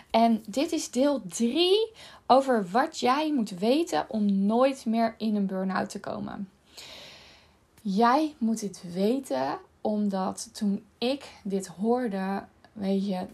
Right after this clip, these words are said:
was het voor mij echt mindblowing. En dacht ik van, "Oh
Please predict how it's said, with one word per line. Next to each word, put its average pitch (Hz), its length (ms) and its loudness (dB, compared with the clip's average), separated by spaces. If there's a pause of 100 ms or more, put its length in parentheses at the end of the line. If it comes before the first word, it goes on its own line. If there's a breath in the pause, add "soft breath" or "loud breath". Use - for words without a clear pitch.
(120)
was 208 260 -4
het 214 120 -8
voor 202 180 -6
mij 208 340 -4
echt - 400 -8
mindblowing. 196 1040 -2
En 196 160 -2
dacht 185 240 -6
ik 190 140 -8
van, 175 360 -4 (440 soft breath)
"Oh 202 380 2